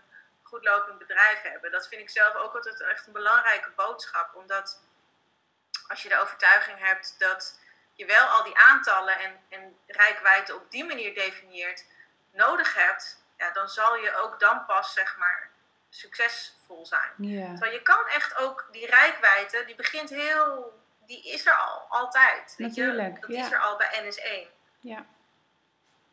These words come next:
Speaker 2: Ja, en weet je, eh, eh, ehm, elk vers-, je kan elke dag het verschil maken voor iemand, hè.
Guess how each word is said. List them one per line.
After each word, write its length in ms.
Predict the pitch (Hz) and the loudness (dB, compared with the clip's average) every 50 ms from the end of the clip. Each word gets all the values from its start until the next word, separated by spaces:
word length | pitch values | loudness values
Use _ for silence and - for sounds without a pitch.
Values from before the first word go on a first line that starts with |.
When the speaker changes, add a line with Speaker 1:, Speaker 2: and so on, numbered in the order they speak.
| _ _ | _ _
Speaker 2:
Ja, 320 | - 240 247 254 - 254 | -4 0 0 0 0 -2
en 160 | - 226 226 226 | -4 -6 -4 -4
weet 200 | 226 233 226 226 | -4 -4 -4 -4
je, 60 | 240 | -4
eh, 460 | 240 233 233 - - - - - - - 214 - - | -2 -2 -2 -2 -2 -4 -6 -4 -2 -4 -2 0 2
eh, 420 | 214 220 220 220 214 214 214 214 | 2 2 4 2 2 2 2 0
ehm, 300 | 214 214 214 214 214 214 214 - - _ _ - | -2 -4 -4 -6 -6 -8 -10 -14 -18 _ _ -2
elk 280 | - 220 247 240 - | 0 0 0 0 -2
vers-, 200 | - - 226 226 - - - - _ | -8 -12 -12 -12 -12 -14 -16 -14 _
je 140 | - 214 226 | -6 -6 -4
kan 180 | 220 247 240 226 | -2 -2 0 2
elke 260 | - 240 247 240 247 | 4 2 2 2 0
dag 160 | 240 233 233 233 | 0 -2 -2 -4
het 120 | - - | -6 -14
verschil 360 | - - - - 254 247 254 | -14 -12 -8 -4 -2 0 0
maken 320 | 240 220 196 190 190 185 190 | 2 0 0 0 -2 -6 -10
voor 140 | - - - | -14 -14 -12
iemand, 380 | 196 190 185 180 170 175 170 | -10 -8 -8 -8 -8 -8 -8
hè. 200 | - 185 190 220 | -6 -6 -6 -6